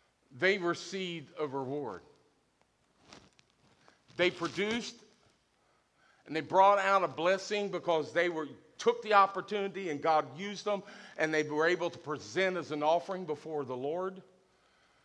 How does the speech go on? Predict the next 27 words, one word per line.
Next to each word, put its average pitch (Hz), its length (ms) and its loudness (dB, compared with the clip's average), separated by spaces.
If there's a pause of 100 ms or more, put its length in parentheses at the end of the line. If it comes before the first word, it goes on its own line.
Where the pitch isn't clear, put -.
(320)
their 170 220 6
obedience, 185 840 -2
offering 170 560 -2 (220)
of 120 80 -8
their 147 100 0
faithfulness 185 880 -4 (340)
to 160 100 -4
Him. 190 400 0 (3000)
But 165 160 -2
the 165 100 2
one 175 400 -2
reward 202 540 -2
is 139 200 -8
this. 175 300 2
It 143 120 -6
seems 190 340 -8
really 170 200 -6
strange 165 480 -8
in 131 120 -8
this 127 180 -12
world 127 300 -6
today 123 340 -6
because 110 320 -8
we're 160 140 -8
just 147 280 -12
really 151 360 -8
into 139 400 -8